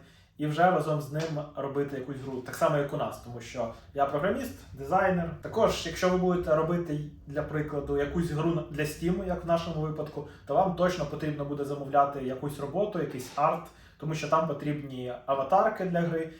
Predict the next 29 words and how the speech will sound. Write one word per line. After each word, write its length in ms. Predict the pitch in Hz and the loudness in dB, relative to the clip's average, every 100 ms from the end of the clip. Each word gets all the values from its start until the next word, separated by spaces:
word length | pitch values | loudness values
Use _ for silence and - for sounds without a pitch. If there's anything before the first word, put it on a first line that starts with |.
| - | -12
і 60 | 147 | -4
тут 200 | - - | -2 -2
краще 360 | 151 165 165 | 4 4 4
вже 140 | 147 147 | -2 -2
не 100 | 151 | 0
малювати 420 | 151 151 143 139 | 2 4 4 2
самому, 600 | - 165 226 190 127 - | -4 0 0 0 -4 -6
а 240 | - 135 135 | -2 0 0
замовити 520 | 143 151 160 147 139 | 0 0 0 0 -4
професіонала. 800 | 127 131 - - 127 113 104 90 - _ _ _ _ - | -8 -10 -10 -10 -6 -4 -4 -6 -16 _ _ _ _ -2
Ви 120 | 170 | 4
можете 320 | 185 156 147 | 4 4 0
замовити 400 | 143 143 139 - | -4 -2 -2 -4
також 240 | - - 123 | -10 -10 -6
у 40 | 139 | -2
Алінуча, 380 | 160 202 - 254 | 0 0 0 -2
якщо 220 | 180 190 | -2 -4
треба. 460 | 185 185 165 147 - - | 2 4 4 2 -2 -2
Я 120 | 156 | 2
поставляю, 600 | 147 139 - 139 135 135 120 | 2 2 -8 -6 -2 -2 -2
покажу, 340 | - 127 135 | -8 -8 -6
які 360 | 127 120 113 104 - | -8 -8 -10 -10 -12
вона 300 | 110 101 101 110 | -8 -8 -8 -14
нам 140 | 104 - - | -16 -18 -12
аватарки 420 | 123 - 165 196 | -4 -2 0 0
намалювала. 640 | 175 165 156 151 139 131 - - - - | 0 0 0 2 2 0 -10 -18 -20 -12
Якщо 200 | 143 151 | -8 -6
що, 180 | - 165 | -2 -2
то 440 | 170 131 131 117 | -2 -2 -2 -4